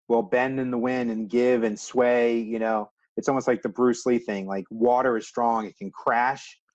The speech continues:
or it can flow peacefully and be calm and gentle. Like, w-,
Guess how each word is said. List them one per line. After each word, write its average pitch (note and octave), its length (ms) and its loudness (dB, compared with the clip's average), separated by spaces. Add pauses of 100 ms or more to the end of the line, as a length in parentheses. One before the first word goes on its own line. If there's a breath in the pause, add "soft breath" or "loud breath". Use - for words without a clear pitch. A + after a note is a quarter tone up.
(200)
or A#2+ 180 4
it A2+ 60 -4
can G#2 140 -12
flow A#2 400 0
peacefully A2 640 -4
and G2 100 -8
be F#2+ 100 -6
calm A2 460 0
and G2 140 -10
gentle. A2+ 500 -2 (340 soft breath)
Like, G#2+ 160 -2
w-, A2 240 -6